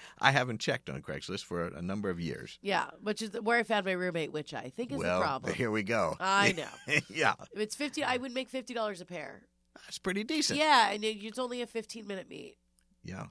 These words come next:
Speaker 2: I would meet, like, uh, some dude on a lunch break
Speaker 1: Oh,
Speaker 2: at a
Speaker 1: you, there
Speaker 2: coffee
Speaker 1: would be
Speaker 2: shop.
Speaker 1: a, an agreement to meet them.
Speaker 2: Oh, yeah. See, and I got off on that.
Speaker 1: Oh, I see.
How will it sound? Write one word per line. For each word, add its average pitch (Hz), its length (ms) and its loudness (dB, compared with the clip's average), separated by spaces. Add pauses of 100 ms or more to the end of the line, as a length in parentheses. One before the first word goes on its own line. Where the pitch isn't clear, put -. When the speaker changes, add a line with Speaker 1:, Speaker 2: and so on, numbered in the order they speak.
Speaker 2:
I 190 80 -6
would 185 180 -10
meet, 190 180 -10
like, 180 180 -10
uh, 175 120 -10
some 180 220 -10
dude 175 180 -6
on 165 100 -2
a 160 40 -6
lunch 160 240 -8
break 160 120 -4
Speaker 1:
Oh, 147 60 4
Speaker 2:
at 123 60 4
a - 20 0
Speaker 1:
you, 107 80 0
there - 60 0
Speaker 2:
coffee 107 100 4
Speaker 1:
would 98 140 0
be 104 60 0
Speaker 2:
shop. 90 260 2
Speaker 1:
a, 87 40 0
an 87 80 -2
agreement 92 440 0
to 85 100 -2
meet 85 240 -2
them. - 240 -12
Speaker 2:
Oh, 226 280 8
yeah. 190 280 4
See, 185 160 -2
and 180 80 2
I 185 100 2
got 175 160 4
off 160 300 4
on - 80 -2
that. 78 160 0
Speaker 1:
Oh, 78 160 0
I 76 160 -2
see. 62 320 -10